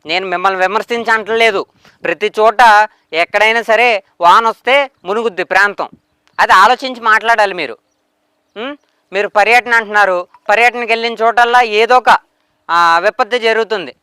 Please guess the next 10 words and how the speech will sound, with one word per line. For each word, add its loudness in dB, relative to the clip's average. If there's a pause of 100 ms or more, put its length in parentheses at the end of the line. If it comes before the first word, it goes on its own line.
(140)
అది -6
కరెక్ట్ 0
కాదు 4
కదా. 4 (300)
అంటే -2
పోలీసు -2
వారు 4
రక్షణ -4
ఇవ్వలేదు 0
అంటున్నారు. -4